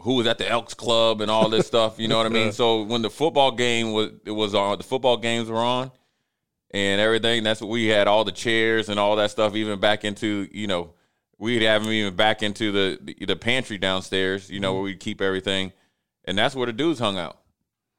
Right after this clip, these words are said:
Speaker 1: So every, so as soon as, like, say, wh-, I, one of my favorite, uh, play uncles, Uncle Sonny, you know, he was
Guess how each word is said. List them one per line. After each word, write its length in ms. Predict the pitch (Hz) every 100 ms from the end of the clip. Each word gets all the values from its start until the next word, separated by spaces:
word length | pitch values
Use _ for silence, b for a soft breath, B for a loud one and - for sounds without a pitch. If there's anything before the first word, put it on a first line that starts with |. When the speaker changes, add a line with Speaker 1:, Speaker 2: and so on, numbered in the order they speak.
| _
Speaker 1:
So 220 | 120 110
every, 240 | 117 139
so 220 | 113 131 120
as 80 |
soon 180 | 113 147
as, 100 | 139
like, 220 | 127 120
say, 220 | - 123 117
wh-, 180 | 113 -
I, 120 | 110
one 180 | 117 120
of 60 |
my 100 | 117
favorite, 460 | 107 113 110 110 - b b b b -
uh, 200 | 98 87
play 280 | - 127
uncles, 240 | 110 113 107
Uncle 280 | 110 117 107
Sonny, 460 | 131 135 120 117 113
you 160 | 104
know, 200 | 110 107
he 160 | 113 123
was 160 | 135